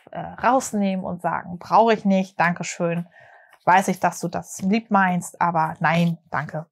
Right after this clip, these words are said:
brauche ich nicht. So, ne? Ähm, das ist es eigentlich mehr, was sie dir hier zeigen, weil dieses,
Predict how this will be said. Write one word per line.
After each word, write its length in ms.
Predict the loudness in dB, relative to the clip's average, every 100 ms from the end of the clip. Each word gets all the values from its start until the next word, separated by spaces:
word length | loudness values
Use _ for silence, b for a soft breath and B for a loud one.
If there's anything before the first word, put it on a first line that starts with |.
| _
brauche 260 | 2 2
ich 100 | 0
nicht. 300 | -2 -16 -20 _ -20 _ -8
So, 60 | -8 _
ne? 80 | 2 B B B B 6
Ähm, 400 | 6 6 2 -4 _
das 200 | 2 2
ist 160 | -2
es 140 | -2 -2
eigentlich 500 | 0 0 -2 -8 -6
mehr, 200 | -6 -6
was 180 | -6 -6
sie 80 |
dir 120 | -8 -10
hier 200 | -10 -4
zeigen, 360 | 2 2 2
weil 120 | -4
dieses, 400 | -2 -4 -4 -8